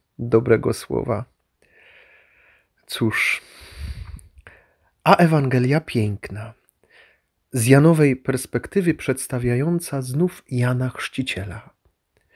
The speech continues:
Zaintrygowani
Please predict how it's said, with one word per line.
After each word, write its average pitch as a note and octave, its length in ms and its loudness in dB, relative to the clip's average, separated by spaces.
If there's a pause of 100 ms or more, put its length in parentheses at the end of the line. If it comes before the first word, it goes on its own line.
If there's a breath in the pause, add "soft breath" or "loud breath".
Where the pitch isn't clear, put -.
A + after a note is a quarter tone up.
(1300 soft breath)
Zaintrygowani D#3 920 6